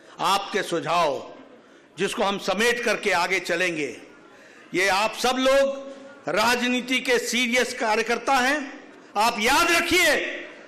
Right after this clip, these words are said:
कि भारतीय जनता पार्टी के लिए ये आने वाला पांच साल का दस्तावेज हमारे कार्य को रूप देने वाला है, इसको हमको समझना चाहिए। मैं यहां ये भी कहना चाहूंगा कि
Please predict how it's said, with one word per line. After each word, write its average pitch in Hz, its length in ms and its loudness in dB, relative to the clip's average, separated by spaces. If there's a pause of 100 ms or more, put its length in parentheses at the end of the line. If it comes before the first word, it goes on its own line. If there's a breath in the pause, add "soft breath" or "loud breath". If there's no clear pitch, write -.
(140)
कि 226 140 2
भारतीय 269 640 2
जनता 247 420 2 (120)
पार्टी 233 440 2
के 233 120 -2
लिए 226 140 4
ये 220 140 4
आने 220 340 4
वाला 208 260 4 (100)
पांच 208 260 2
साल 190 300 2
का 196 240 0
दस्तावेज 202 920 2
हमारे 196 320 2 (120)
कार्य 220 340 4
को 247 220 4 (120)
रूप 285 260 0
देने 185 280 -2
वाला 170 280 2
है, 240 360 0
इसको 175 260 -4
हमको 147 280 -6
समझना 120 400 -10
चाहिए। - 260 -18 (1800)
मैं 339 160 4
यहां 349 240 6
ये 339 140 4
भी 370 140 4
कहना 320 340 4
चाहूंगा 269 480 4
कि 233 160 2